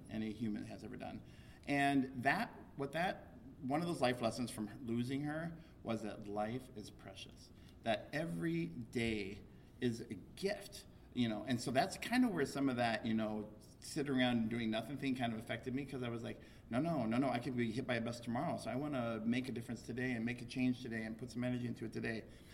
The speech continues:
So this was young James, right? Young Mister Jamester. Um, as I've gotten older, I have had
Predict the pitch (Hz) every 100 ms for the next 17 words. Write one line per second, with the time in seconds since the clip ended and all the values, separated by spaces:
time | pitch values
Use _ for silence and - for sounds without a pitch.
0 | - - 143 147 170 160 123 127 113 104
1 | 101 85 95 - 110 107 - - - -
2 | 127 131 131 113 - 110 - - - -
3 | - - - - 139 170 196 214 180 160
4 | 143 - 135 131 123 127 120 123 - 151
5 | 165